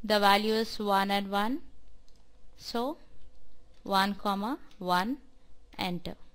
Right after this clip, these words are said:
After this, from five to six, the line is passing through y-axis with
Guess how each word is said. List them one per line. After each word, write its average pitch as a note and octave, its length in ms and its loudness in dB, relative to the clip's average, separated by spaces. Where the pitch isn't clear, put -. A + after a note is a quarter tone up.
After A3 360 6
this, C#4+ 420 0
from A#3 200 4
five A3+ 300 8
to B3+ 100 2
six, - 500 -2
the G#3 80 4
line G3+ 240 8
is A3+ 160 0
passing A3 460 4
through A#3 360 -2
y-axis G#3 880 8
with G3+ 220 0